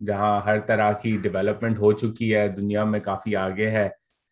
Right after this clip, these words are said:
Um, लेकिन जब शुरुआत हुई, तो पाकिस्तान ज्यादा डेवलप था, आज यूएई ज्यादा डेवलप। तो आपने एक तरह से rise of U A E देखा और decline of पाकिस्तान देखा। तो अगर if I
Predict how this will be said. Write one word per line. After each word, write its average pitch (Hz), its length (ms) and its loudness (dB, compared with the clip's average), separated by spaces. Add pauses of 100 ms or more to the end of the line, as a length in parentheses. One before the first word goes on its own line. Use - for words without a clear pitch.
Um, 104 200 2
लेकिन 123 280 2
जब 127 140 6
शुरुआत 123 560 4
हुई, 147 200 4
तो 131 540 4
पाकिस्तान 110 520 4
ज्यादा 120 280 4
डेवलप 117 600 2
था, 98 240 -2 (460)
आज 117 220 4
यूएई 120 300 4
ज्यादा 123 280 6
डेवलप। 113 400 4
तो 131 60 4
आपने 131 320 4
एक 160 120 -2
तरह 147 240 6
से 165 460 2 (120)
rise 139 340 4
of 156 140 6
U 151 260 4
A 156 140 4
E 151 60 0
देखा 151 480 4 (380)
और 113 180 6
decline 120 520 2
of 131 80 2
पाकिस्तान 110 640 0
देखा। 92 340 -2
तो 117 100 2
अगर 139 340 4
if 143 80 0
I 147 240 4